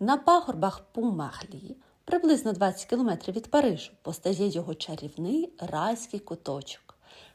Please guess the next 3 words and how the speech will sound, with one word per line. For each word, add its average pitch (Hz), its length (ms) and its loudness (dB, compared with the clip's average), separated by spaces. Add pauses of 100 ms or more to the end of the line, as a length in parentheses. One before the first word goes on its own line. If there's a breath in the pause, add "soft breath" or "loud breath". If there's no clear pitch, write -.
(100)
Шато - 760 -4 (100)
де 175 180 -4
Монте-Крісто. 202 960 -8